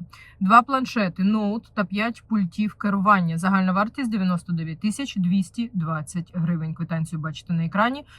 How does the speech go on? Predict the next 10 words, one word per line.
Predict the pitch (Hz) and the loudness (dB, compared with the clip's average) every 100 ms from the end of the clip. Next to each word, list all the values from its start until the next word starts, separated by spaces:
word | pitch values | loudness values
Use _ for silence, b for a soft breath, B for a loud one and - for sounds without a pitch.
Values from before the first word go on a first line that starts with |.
| - | 4
Низький | 220 240 - 240 214 | 6 6 4 2 2
уклін | 180 190 175 | 2 2 2
ще | 170 208 196 | 0 0 0
раз | 240 - | 0 -4
кожному | - 185 170 180 202 226 - | -4 -2 2 2 2 -2 -6
за | 165 165 | -4 -4
ваші | 143 160 165 - 156 | -2 -2 -4 -8 -8
донати. | 160 156 175 175 156 - 143 147 | -4 2 4 4 2 -2 -12 -6
Ви | 175 226 208 | -2 -2 0
молодці. | 170 175 180 - - 156 | 0 2 -2 -6 -8 -8